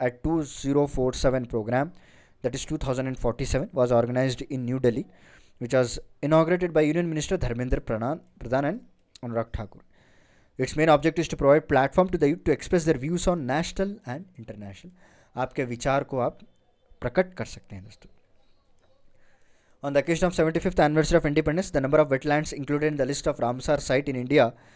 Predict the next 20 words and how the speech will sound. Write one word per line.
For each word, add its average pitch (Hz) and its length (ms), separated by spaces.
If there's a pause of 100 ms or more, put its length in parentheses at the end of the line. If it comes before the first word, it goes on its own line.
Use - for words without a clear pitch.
(280)
increased 175 500
to 208 80
seventy-five. 131 1160
So 135 120
this 120 180
is 127 120
also 123 240
very, 117 160
very 117 180
important. 101 540 (680)
At 127 140
present, 147 320
India 143 200
has 151 120
a - 20
large 139 320
number 139 180
of 139 160
wetlands 135 420
in 214 160